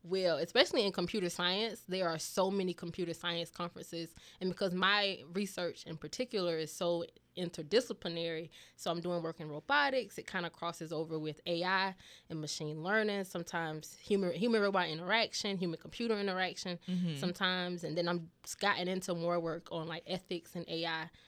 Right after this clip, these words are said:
Speaker 1: specifically focused on children. So I've gone to robotics conferences, I've been to some A I conferences, some ethics conferences. Um, most recently, I was just in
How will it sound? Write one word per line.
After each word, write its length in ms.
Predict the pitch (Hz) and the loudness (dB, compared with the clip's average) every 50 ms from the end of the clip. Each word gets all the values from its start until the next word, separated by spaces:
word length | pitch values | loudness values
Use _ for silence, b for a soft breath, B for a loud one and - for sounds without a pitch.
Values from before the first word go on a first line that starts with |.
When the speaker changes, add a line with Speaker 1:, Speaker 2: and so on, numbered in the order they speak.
| b b | b b
Speaker 1:
specifically 560 | - - - 160 - - 185 - 180 - - 170 | -12 -8 -8 -6 -4 -4 -4 -4 -6 -6 -6 -6
focused 400 | - - 170 - - 165 - 165 | -4 -4 -6 -6 -6 -8 -6 -6
on 140 | 156 151 | -4 -4
children. 540 | 151 - - 226 208 202 185 175 170 160 156 | 0 2 2 2 2 2 0 -2 -4 -4 -4
So 380 | 156 - - 170 156 151 151 151 B B B B B - | -6 -6 -6 -4 -4 -4 -6 -8 B B B B B -6
I've 200 | 170 165 165 170 | -4 -4 -4 -4
gone 240 | 160 170 160 160 156 | -4 -4 -2 -2 -4
to 140 | 156 - - | -6 -8 -8
robotics 480 | 143 143 143 - 226 233 240 233 233 - | -8 -8 -2 4 6 6 6 4 2 -2
conferences, 680 | - - 214 208 208 202 190 - - 202 196 190 185 | -4 -2 -2 -2 -2 -4 -8 -6 -4 -4 -2 -2 -4
I've 200 | 180 151 151 147 | -4 -6 -6 -4
been 180 | - 160 156 160 | -2 -2 -2 -2
to 340 | - - - 156 147 139 143 B B B B B | -4 -4 -4 -4 -6 -6 -8 B B B B B
some 180 | - - 143 - | -12 -12 -8 -4
A 160 | 175 185 185 | -2 0 2
I 120 | 175 170 175 | 2 2 0
conferences, 680 | - - 175 170 - - - - - 165 160 160 - | 0 -2 -2 -2 -4 -8 -8 -6 -4 -4 -4 -4 -6
some 200 | - - 139 131 - | -8 -10 -10 -4 -2
ethics 340 | 196 190 190 190 170 - - | -2 -2 -2 -4 -8 -8 -8
conferences. 760 | - - 165 165 - 170 175 175 - 175 170 160 151 147 - b b b b b b b - | -6 -6 -6 -4 -6 -8 -8 -8 -6 -4 -4 -4 -4 -6 -8 b b b b b b b -6
Um, 220 | 170 160 156 160 | -4 -4 -2 -2
most 260 | 160 156 160 156 - | -2 -2 -2 -4 -2
recently, 480 | 165 196 202 - - 175 170 175 165 170 | -2 -2 -2 -2 -4 -4 -4 -2 -2 -2
I 80 | 165 | -2
was 180 | 160 160 151 - | -2 -4 -6 -6
just 480 | - 180 180 170 - - - - - - _ _ _ - | -4 -2 -2 -2 -4 -6 -16 -20 -20 -20 _ _ _ -6
in 240 | 190 180 175 160 | -2 -2 -2 -2